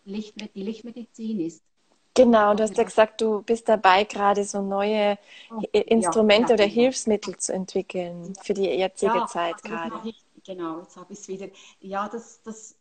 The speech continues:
Speaker 1: mache ich natürlich, das frage ich natürlich, äh, ab, also, ähm, mit, mit diesem Kanal. Also die Lichtmedizin ist eigentlich,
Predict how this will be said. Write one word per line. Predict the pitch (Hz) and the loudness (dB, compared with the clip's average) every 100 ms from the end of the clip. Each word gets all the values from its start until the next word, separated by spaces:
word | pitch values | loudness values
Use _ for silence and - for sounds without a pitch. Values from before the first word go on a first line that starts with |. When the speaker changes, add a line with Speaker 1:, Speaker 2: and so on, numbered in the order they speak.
| - | -14
Speaker 1:
mache | 208 208 226 | -12 -10 -10
ich | |
natürlich, | 220 220 - 226 220 233 - | -10 -10 -12 -10 -10 -12 -14
das | 226 214 | -16 -16
frage | - 196 202 220 | -12 -8 -8 -8
ich | 220 | -12
natürlich, | 208 - 214 202 202 202 | -14 -14 -12 -12 -12 -14
äh, | 180 - | -16 -10
ab, | 185 247 - - _ | -10 -10 -14 -20 _
also, | 190 196 202 - 208 202 208 - | -16 -16 -16 -14 -12 -12 -14 -16
ähm, | 185 185 196 196 _ | -14 -14 -14 -16 _
mit, | 196 214 - | -18 -18 -18
mit | 196 - - | -20 -20 -20
diesem | 202 214 | -14 -14
Kanal. | - 214 208 185 165 165 | -12 -10 -6 -6 -6 -8
Also | 190 190 185 _ _ - _ | -12 -16 -18 _ _ -20 _
die | 208 | -12
Lichtmedizin | 214 269 269 254 - 247 226 | -10 -10 -10 -12 -10 -8 -6
ist | 220 | -8
eigentlich, | 190 196 208 220 - - | -10 -10 -10 -12 -16 -20